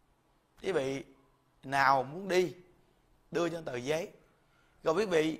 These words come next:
rủ nhiều người, ví dụ như trưởng đoàn dẫn đi. Những người đi rủ thêm người đi. Những người đi rủ thêm người đi. Người đi kia rủ thêm người đi.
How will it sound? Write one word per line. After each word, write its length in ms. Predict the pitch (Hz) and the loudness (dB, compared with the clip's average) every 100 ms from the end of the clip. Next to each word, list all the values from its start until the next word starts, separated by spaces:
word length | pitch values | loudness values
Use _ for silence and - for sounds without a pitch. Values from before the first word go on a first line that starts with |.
| - | -2
rủ 260 | 139 147 208 | 2 2 2
nhiều 200 | 233 180 | 2 2
người, 260 | 170 170 156 | 4 2 0
ví 60 | - - _ _ _ - | -4 -20 _ _ _ -4
dụ 160 | 165 | -2
như 260 | 190 202 190 - - - | 0 -2 -6 -12 -20 2
trưởng 280 | 156 190 - | 4 4 10
đoàn 360 | 175 160 160 - - _ _ _ | 12 12 10 0 -18 _ _ _
dẫn 320 | 127 131 165 | -4 -2 0
đi. 200 | 214 190 - - _ _ _ _ _ _ _ _ _ _ _ _ _ _ _ _ _ | 2 0 0 -14 _ _ _ _ _ _ _ _ _ _ _ _ _ _ _ _ _
Những 220 | 147 214 | -2 2
người 180 | 233 190 | 6 6
đi 360 | 190 240 233 - | 8 6 4 0
rủ 340 | 143 147 208 | 4 4 4
thêm 180 | 240 202 | -2 -4
người 140 | 156 | -2
đi. 280 | 143 180 170 - - _ _ _ _ _ _ _ _ | 0 0 -2 -12 -20 _ _ _ _ _ _ _ _
Những 140 | 160 202 | -8 -2
người 140 | 180 | 0
đi 200 | 160 208 | 2 0
rủ 360 | 151 143 147 220 | 2 2 2 0
thêm 180 | 220 202 | -4 -4
người 140 | 147 | -4
đi. 220 | 170 175 - - _ _ _ _ _ _ - | -4 -4 -10 -20 _ _ _ _ _ _ 0
Người 180 | 170 | 2
đi 220 | 185 226 214 | 4 2 2
kia 200 | 226 220 | 2 2
rủ 320 | 147 151 220 | 2 2 0
thêm 180 | 220 202 | -2 -2
người 140 | 151 | 0
đi. 220 | 180 175 | -2 -4